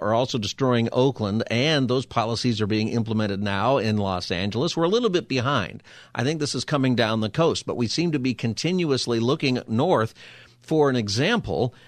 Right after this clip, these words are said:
from Seattle to Portland, and those cities are destroyed. I don't know if you've paid attention, but even the New York Times today actually was pointing out that Portland is destroyed by all these policies.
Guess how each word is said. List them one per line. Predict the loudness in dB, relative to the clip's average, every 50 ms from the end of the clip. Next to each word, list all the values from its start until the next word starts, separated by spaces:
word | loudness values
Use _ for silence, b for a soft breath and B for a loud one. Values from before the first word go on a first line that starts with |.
| b
from | b 0 0 2 2 2 0
Seattle | 0 0 0 0 2 2 0 0 0 0
to | -2 -2
Portland, | -2 -2 -2 -2 -2 -2 -4 -4 -4 -4 -4
and | -2 0
those | 0 0 0 0
cities | 0 0 2 2 2
are | 0
destroyed. | 0 0 -2 -2 0 0 0 0 -2 -4 -2 -2
I | -2
don't | -2 0
know | 0 -2 0
if | 0 0
you've | 0 0 2
paid | 2 0 2
attention, | 0 0 -2 -2 -2 -2 -2 0 0 0 2 2
but | 2 2 2 2
even | 0 2 2 2
the | 2
New | 2 2
York | 0 -2 -2
Times | -2 0 0 2 0 0 -2 -4
today | -2 -2 0 0 2 2 0 0 -2 -2
actually | -2 -2 0 0 -2 -2 0 0 2 2
was | 2 0
pointing | 0 0 0 2 2 2
out | 0 0 0
that | 0 -2 0
Portland | 0 0 2 2 2 0 0 0 2 2
is | 0 0 -2
destroyed | -2 -4 -6 -4 0 0 2 2 2 2 0 0
by | 0 0 0
all | -2 -2 -2
these | -2 -4 -6
policies. | -4 -4 -4 -4 -4 -4 -6 -8 -6 -6 -6 -8